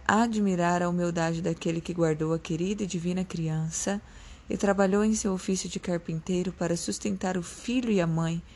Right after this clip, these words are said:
que foram entregues aos seus cuidados. São Francisco de Sales.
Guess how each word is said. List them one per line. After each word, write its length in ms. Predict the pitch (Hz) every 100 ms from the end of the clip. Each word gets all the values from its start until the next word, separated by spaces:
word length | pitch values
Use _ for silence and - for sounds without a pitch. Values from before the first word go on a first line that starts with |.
| - - -
que 120 | -
foram 320 | 196 - 226 226
entregues 760 | 208 196 175 170 175 190 - - - -
aos 280 | - 196 214
seus 320 | - 190 185
cuidados. 760 | - 185 175 139 - - - - - - -
São 320 | - - 185
Francisco 640 | 185 202 202 - 147 - 180
de 140 | 165
Sales. 580 | - 147 139 - -